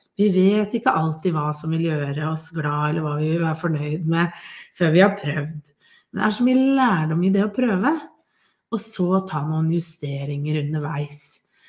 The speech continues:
Og hele tiden passe på at man gjør de justeringene. Fordi man skal jo holde på med bedriften lenge, og da må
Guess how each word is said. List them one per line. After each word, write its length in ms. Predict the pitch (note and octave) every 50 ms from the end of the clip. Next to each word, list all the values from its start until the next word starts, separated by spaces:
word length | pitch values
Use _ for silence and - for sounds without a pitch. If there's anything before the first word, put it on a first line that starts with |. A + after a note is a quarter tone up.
| - - _ _ _ _
Og 120 | - E3+ F3+
hele 320 | G#3 G#3+ F3+ E3 E3 E3 E3
tiden 300 | - D3+ D#3+ F3+ F#3 F#3+
passe 280 | G3+ F#3+ - - E3 -
på 80 | E3+ E3+
at 80 | - G3
man 140 | G3 G#3 G#3
gjør 240 | G#3 B3+ D#4 D#4 A3+
de 80 | F#3 D#3
justeringene. 680 | D3+ D#3 D3+ - - F3 - - F3 D#3 - E3+ F3+ E3+ - _ _ _ _ _ _ _ - - - - - _ _ _ _ _ -
Fordi 460 | - G#3 F#3 E3+ D#3 D#3 E3 D#3+ E3+ F3 F3+ F#3 G3 - - - - - _ _ _ _ F3
man 160 | F3+ F#3 F3+ F#3
skal 240 | - - E3+ F3
jo 80 | G3 F3+
holde 240 | G#3 A3 F3+ D#3+ D3+ D#3
på 160 | E3 E3 D#3 E3 F#3+ E3 - - _ _ _ _ -
med 120 | F3 F3 F#3+
bedriften 460 | F#3 F3+ F3+ E3+ - - - G#3 G#3+
lenge, 300 | A3 G3+ F3+ F3 A3 D4+
og 140 | E4 C4+ G#3+
da 80 | G3+ G#3
må 100 | G#3